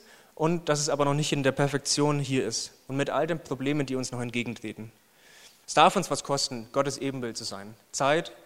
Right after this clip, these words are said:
Geld, Anerkennung, Aufmerksamkeit, Mut. Wenn wir für das, was wir machen, ausgelacht werden oder irgendwas anderes.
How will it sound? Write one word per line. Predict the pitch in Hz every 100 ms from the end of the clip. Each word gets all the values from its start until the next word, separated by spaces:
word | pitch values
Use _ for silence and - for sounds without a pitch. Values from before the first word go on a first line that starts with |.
| - _
Geld, | 135 147 165 - - _
Anerkennung, | 131 151 151 151 147 147 147 _ _ _ _ 123
Aufmerksamkeit, | 131 147 127 135 127 131 131 - _ _ _
Mut. | 139 135 135 - - _ _ _ _ _ _ _ _ _ _ _ _ _ _ -
Wenn | 135
wir | 131
für | 135
das, | 156 -
was | 139
wir | 139
machen, | 131 135 139 139 -
ausgelacht | 131 151 - 143 135 131
werden | 131 127 131 131 - _ _ _ _
oder | 131 131
irgendwas | 127 127 117
anderes. | 110 107 107 -